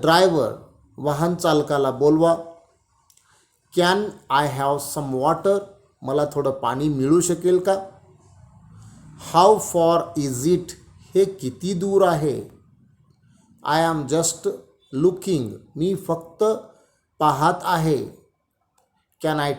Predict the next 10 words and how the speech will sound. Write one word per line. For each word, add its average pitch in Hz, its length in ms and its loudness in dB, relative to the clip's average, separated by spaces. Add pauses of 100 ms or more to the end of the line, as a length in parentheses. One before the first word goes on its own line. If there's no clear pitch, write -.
try 160 240 2
it 165 240 -2 (160)
on, 175 260 2 (200)
मला 143 300 0 (120)
ते 143 80 2
वापरून 139 600 0
पाहता 135 460 -4
येईल 135 420 -4
का? 180 140 0 (1700)
Where 160 400 4